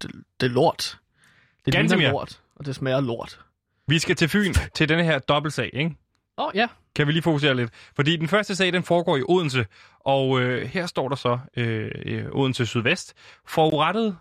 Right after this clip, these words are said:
Speaker 2: blev umotiveret spyttet i ansigtet af en dreng, som kørte forbi forurettet på en scooter. Det er jo sådan som sådan,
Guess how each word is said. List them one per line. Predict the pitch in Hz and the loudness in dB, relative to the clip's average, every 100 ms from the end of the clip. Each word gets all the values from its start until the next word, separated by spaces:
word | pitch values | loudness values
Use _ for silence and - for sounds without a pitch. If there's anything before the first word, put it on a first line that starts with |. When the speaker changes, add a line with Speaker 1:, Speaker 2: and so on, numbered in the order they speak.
| _ | _
Speaker 2:
blev | - 139 | -2 0
umotiveret | 175 196 208 175 156 120 | 4 2 2 0 0 0
spyttet | - 165 180 214 | 0 0 2 2
i | |
ansigtet | 135 139 170 139 | 0 0 -2 -2
af | 123 | -2
en | 113 | 0
dreng, | 139 151 | -2 -2
som | 156 147 | -4 -2
kørte | 156 147 | 0 0
forbi | 160 208 160 | -4 -4 -2
forurettet | 180 151 113 127 139 - _ | 0 2 2 2 -4 -12 _
på | 190 | -2
en | 180 | -2
scooter. | - 214 226 143 - _ _ _ _ _ _ _ _ _ - - - _ _ | 0 2 2 0 -2 _ _ _ _ _ _ _ _ _ -20 -20 -20 _ _
Det | 196 | 0
er | |
jo | 208 | 2
sådan | 185 151 | 2 2
som | 147 | 2
sådan, | 139 147 143 147 | 2 2 0 -4